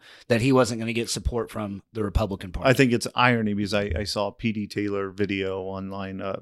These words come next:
Speaker 2: maybe a few days ago.
Speaker 1: Hey,
Speaker 2: And one
Speaker 1: P D,
Speaker 2: of the
Speaker 1: call me.
Speaker 2: things, one of the things he, uh, commented on was that,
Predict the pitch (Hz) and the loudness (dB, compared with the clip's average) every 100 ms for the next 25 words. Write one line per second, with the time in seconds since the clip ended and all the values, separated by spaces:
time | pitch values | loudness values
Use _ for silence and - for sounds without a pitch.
0 | - - 107 104 101 98 - 98 101 101 | -12 -10 -2 0 0 -4 -4 -4 -4 -4
1 | 98 95 92 - - - 110 127 143 120 | -4 -4 -6 -14 -6 0 6 8 8 6
2 | - 120 170 113 110 143 - - _ - | 4 2 4 -2 -4 -8 -12 -14 _ 0
3 | - - 117 127 120 110 110 113 107 - | 2 2 4 4 4 2 0 -2 -2 -2
4 | 107 104 101 98 - - - _ - 135 | 0 0 0 -2 -6 -20 -20 _ 8 8
5 | 113 107 104 104 104 107 107 98 - 104 | 8 2 0 -4 -4 -4 -4 -4 0 0
6 | 104 - | -2 -8